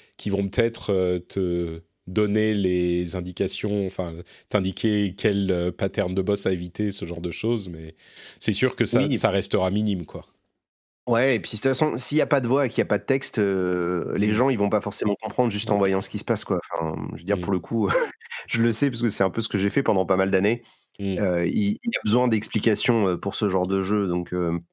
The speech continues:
Speaker 1: D'accord.
Speaker 2: je pense que, comme souvent quand il y a ce genre d'annonce, tu vois, il y a une espèce de, de réaction un peu de panique, mais dans les faits, euh, est-ce que beaucoup de gens vont l'utiliser ? J'en sais rien.
Speaker 1: Mm.
Speaker 2: Euh, et ça va pas, euh, ça va pas, euh, ch-, enfin, moi, ça m'a pas choqué. C'est-à-dire que s'ils veulent filer des petites vidéos d'aide, bah, pourquoi pas, après tout, hein, c'est
Speaker 1: Mm.
Speaker 2: pas,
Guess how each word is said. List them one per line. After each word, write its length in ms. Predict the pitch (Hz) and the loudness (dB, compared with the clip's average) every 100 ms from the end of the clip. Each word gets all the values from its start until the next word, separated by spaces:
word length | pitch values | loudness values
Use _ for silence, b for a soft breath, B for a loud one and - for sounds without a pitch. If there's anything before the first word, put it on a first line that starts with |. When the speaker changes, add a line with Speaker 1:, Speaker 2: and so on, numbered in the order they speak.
| _ _ | _ _
Speaker 1:
D'accord. 340 | 92 85 92 80 | -12 -8 -8 -4
Speaker 2:
je 60 | |
pense 180 | - 117 | 0 0
que, 160 | - 123 - _ _ _ _ _ _ | 2 0 -6 _ _ _ _ _ _
comme 200 | 113 107 | 0 2
souvent 360 | - 123 123 | 0 2 2
quand 220 | - 107 113 | 2 2 2
il 20 | |
y 40 | |
a 20 | |
ce 160 | 101 107 | 2 2
genre 160 | 95 95 | 2 2
d'annonce, 320 | 95 110 113 | 2 2 0
tu 100 | 101 | 0
vois, 100 | 98 | 2
il 20 | |
y 40 | |
a 20 | 82 | 0
une 60 | 80 | -2
espèce 260 | - 90 | -4 -6
de, 160 | 82 87 - | -6 -10 -8
de 100 | 85 | -4
réaction 440 | 85 90 - 90 | -2 -2 -2 -4
un 60 | 85 | -4
peu 120 | 95 | -6
de 60 | |
panique, 400 | - 98 113 - | -2 0 0 0
mais 100 | 90 | 0
dans 160 | 87 92 | 2 2
les 120 | 92 | 0
faits, 280 | - 117 113 | 0 2 2
euh, 120 | 87 - B - | 0 -6 B -6
est-ce 140 | - | 0
que 80 | 117 | 2
beaucoup 280 | 104 104 107 | 2 2 2
de 40 | |
gens 160 | 117 110 | 2 2
vont 120 | 101 | 2
l'utiliser ? 420 | 92 - 92 104 | -2 -2 0 0
J'en 140 | 90 | 0
sais 160 | 80 92 | -2 -2
rien. 340 | 87 98 117 B B B B | 0 2 0 B B B B
Speaker 1:
Mm. 140 | 101 90 | -6 -4
Speaker 2:
Euh, 180 | 80 73 - - - | -4 -8 -8 -10 -8
et 100 | 92 | -6
ça 160 | - | -4
va 240 | - - 92 | -6 -4 0
pas, 200 | 90 80 | 0 -2
euh, 140 | 85 | -4
ça 180 | 85 80 | -8 -8
va 80 | 80 | -6
pas, 260 | 87 87 | -4 -2
euh, 140 | 82 80 | -4 -6
ch-, 260 | - - - | -8 -8 -4
enfin, 120 | 90 | 0
moi, 140 | 113 | 2
ça 120 | 117 | 2
m'a 120 | 104 85 | 0 2
pas 120 | 90 | 2
choqué. 340 | - 101 113 | 2 2 0
C'est-à-dire 240 | 98 82 85 | 0 -4 -4
que 60 | |
s'ils 160 | - 92 | -2 0
veulent 140 | 87 | 0
filer 240 | - 92 90 | -2 -2 0
des 100 | 87 | -2
petites 220 | - 85 | -6 -8
vidéos 300 | 85 90 87 | -2 0 2
d'aide, 220 | 110 104 | 2 0
bah, 180 | 78 - | -4 -6
pourquoi 300 | - - 80 | -12 -12 -6
pas, 160 | 104 92 | -2 -2
après 220 | 82 - | -6 -16
tout, 240 | - 98 | -10 -8
hein, 40 | 85 | -8
c'est 140 | 92 | -8
Speaker 1:
Mm. 60 | 85 | -10
Speaker 2:
pas, 260 | 85 82 | -12 -16